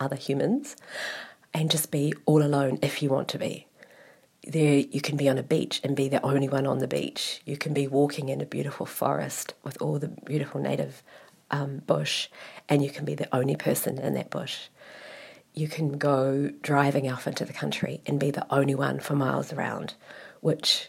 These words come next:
compared to Europe is so amazing because it's really easy just to spread out and be alone if you want to be.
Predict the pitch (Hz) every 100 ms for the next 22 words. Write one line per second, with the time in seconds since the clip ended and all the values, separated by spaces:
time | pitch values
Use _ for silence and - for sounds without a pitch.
0 | - 147 147 143 147 147 - - - 131
1 | - - 143 131 - 131 127 127 139 127
2 | 143 - - - _ - - 151 143 -
3 | - 139 139 135 - 123 - - 123 -
4 | 147 - - - 139 131 123 127 - -
5 | - _ _ - 139 139 139 - - -
6 | 151 143 127 139 - - - 151 - 147
7 | - - - -